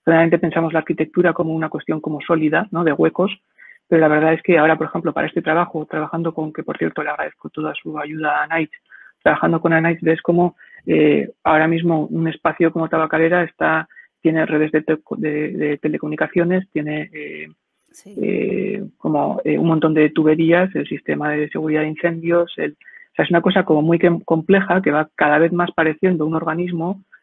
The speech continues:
Speaker 1: en el que crea sus propias dinámicas también, sus propias interferencias, señales de radio, corrientes de aire, entradas de luz. Eh,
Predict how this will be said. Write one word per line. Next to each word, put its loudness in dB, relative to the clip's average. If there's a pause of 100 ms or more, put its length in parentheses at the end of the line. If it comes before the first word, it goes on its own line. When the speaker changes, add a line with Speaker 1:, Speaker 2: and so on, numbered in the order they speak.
(140)
Speaker 1:
en -2
el -4
que 2
crea 4
sus -8
propias 2
dinámicas -4
también, -4 (160)
sus -6
propias 2
interferencias, 0
señales -4
de -2
radio, 0
corrientes -4
de 2
aire, 0
entradas -4
de 0
luz. 2 (840)
Eh, 2